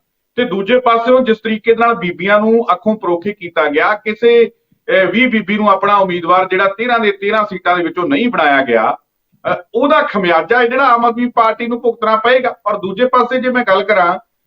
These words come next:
ਵਲੰਟੀਅਰਸ ਨੂੰ ਵੀ ਇਹਦੇ ਵਿੱਚ ਥਾਂ ਜਿਹੜੀ ਉਹ ਨਹੀਂ ਦਿੱਤੀ ਗਈ। ਜਿੱਥੇ ਵਲੰਟੀਅਰ ਨਾਰਾਜ਼ ਹੋਣਗੇ, ਉੱਥੇ ਬੀਬੀਆਂ ਵੀ ਨਾਰਾਜ਼ ਹੋਣਗੀਆਂ। ਹਾਲਾਂਕਿ ਅਕਾਲੀ ਦਲ, ਹਾਲੇ ਕਾਂਗਰਸ ਨੇ ਵੀ ਜਿਹੜੀਆਂ ਉਹ ਬੀਬੀਆਂ,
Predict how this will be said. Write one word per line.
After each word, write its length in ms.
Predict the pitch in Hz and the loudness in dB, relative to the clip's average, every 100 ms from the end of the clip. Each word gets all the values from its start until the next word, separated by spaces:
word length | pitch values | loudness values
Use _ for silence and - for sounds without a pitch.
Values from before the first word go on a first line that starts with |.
| _ | _
ਵਲੰਟੀਅਰਸ 640 | 123 160 202 233 247 277 226 | -2 0 0 0 0 0 2
ਨੂੰ 160 | 254 254 | 0 2
ਵੀ 220 | 254 247 | 2 2
ਇਹਦੇ 120 | 240 | 2
ਵਿੱਚ 180 | 247 233 196 | 0 -2 0
ਥਾਂ 200 | 170 160 | 0 0
ਜਿਹੜੀ 180 | 170 | 0
ਉਹ 100 | 170 | 0
ਨਹੀਂ 120 | 147 - | 0 -4
ਦਿੱਤੀ 260 | 143 135 | -8 -6
ਗਈ। 80 | 123 | -6
ਜਿੱਥੇ 240 | 165 202 | -4 -2
ਵਲੰਟੀਅਰ 520 | 240 170 175 - 247 233 | 0 0 -2 -2 -2 2
ਨਾਰਾਜ਼ 320 | 208 196 196 | 2 2 0
ਹੋਣਗੇ, 220 | 226 233 | -4 0
ਉੱਥੇ 200 | 226 226 | 2 2
ਬੀਬੀਆਂ 440 | - 180 180 208 | -2 -8 -2 -2
ਵੀ 120 | 196 240 | -2 0
ਨਾਰਾਜ਼ 300 | 233 202 196 | 0 0 -2
ਹੋਣਗੀਆਂ। 380 | 226 208 202 - _ _ _ - | -4 -6 -8 -12 _ _ _ -2
ਹਾਲਾਂਕਿ 440 | 143 175 233 214 | 0 0 2 0
ਅਕਾਲੀ 340 | 190 156 147 175 | 2 0 0 0
ਦਲ, 160 | 190 | 0
ਹਾਲੇ 200 | 185 190 | 2 0
ਕਾਂਗਰਸ 460 | 185 151 151 185 180 | 0 -2 -2 -6 -6
ਨੇ 140 | 175 | -6
ਵੀ 380 | 170 180 226 - - _ _ _ | -4 -2 -2 -4 -10 _ _ _
ਜਿਹੜੀਆਂ 320 | 151 220 220 | -2 0 2
ਉਹ 260 | 214 208 208 | 2 2 -2
ਬੀਬੀਆਂ, 500 | 170 156 180 190 | -4 -4 0 2